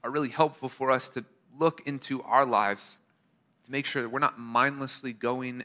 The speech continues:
through the motions. We're not just hearing good sermons on Sunday morning. We're taking classes across the street. We're reading theological books. You're reading your Bible every day,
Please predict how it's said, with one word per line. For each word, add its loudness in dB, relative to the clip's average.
through -8
the -6
motions. -6
We're 2
not 6
just -4
hearing 2
good 4
sermons 0
on 0
Sunday 0
morning. -2
We're 0
taking -2
classes 0
across 0
the -16
street. -2
We're 4
reading 2
theological 4
books. 2
You're -4
reading 0
your 0
Bible 6
every 0
day, 2